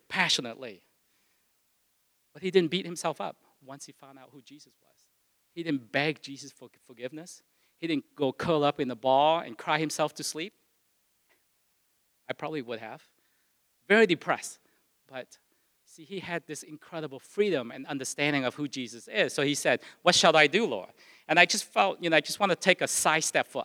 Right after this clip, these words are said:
us in terms of the question that Paul asked.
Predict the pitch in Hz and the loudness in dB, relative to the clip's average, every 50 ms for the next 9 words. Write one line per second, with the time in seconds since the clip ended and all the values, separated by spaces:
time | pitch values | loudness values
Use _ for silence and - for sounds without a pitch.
0 | - 156 135 110 - - - - _ _ _ _ - 156 147 147 - 165 156 147 | 0 0 0 0 -2 -6 -14 -16 _ _ _ _ -8 -8 -8 -6 -4 -2 -2 -2
1 | 135 120 117 - _ _ _ _ _ _ _ _ _ _ _ _ _ - 139 - | -2 -2 -4 -6 _ _ _ _ _ _ _ _ _ _ _ _ _ -12 -12 -12
2 | - - - 196 190 - - - 127 117 110 113 110 - - - 165 156 156 - | -12 -2 2 2 2 2 0 -6 -10 -10 -10 -12 -12 -10 -4 -2 -2 -2 -2 -2
3 | 123 110 101 - - - | -6 -8 -8 -10 -18 -20